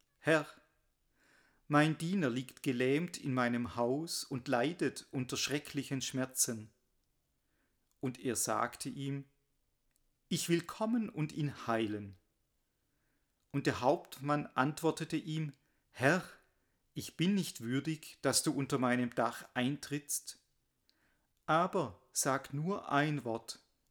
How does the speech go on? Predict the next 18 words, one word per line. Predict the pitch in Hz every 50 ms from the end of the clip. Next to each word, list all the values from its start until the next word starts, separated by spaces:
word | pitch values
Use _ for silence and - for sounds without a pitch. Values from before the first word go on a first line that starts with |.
| _
und | - 151 147 - -
mein | 123 113 120 123 139 143 147 -
Knecht | - - 135 131 139 143 - - -
wird | 131 143 - -
gesund | - 143 - - 180 190 180 - -
gemacht | - 127 117 120 113 - - - 123 104
werden. | 117 117 120 120 139 131 127 127 131 - _ _ _ _ _ _ _ _ _ _ _ _ _ _ _ _ _ - - - - - - _ -
Denn | 147 165 156
sogar | - 165 151 156 147 - - -
ich | 196 214 - -
stehe | - - 143 131 123 127
unter | - 139 143 - 143 139
Kommandogewalt | - 127 120 120 120 127 156 165 170 156 143 151 139 131 135 135 139 143 139 -
und | - 139 - 117
habe | 127 131 127 139
Soldaten | - - 131 120 - 127 117 123 131 131 - 139 131 123 117
unter | 131 123 117 - 120
mir. | 110 110 110 110 110 107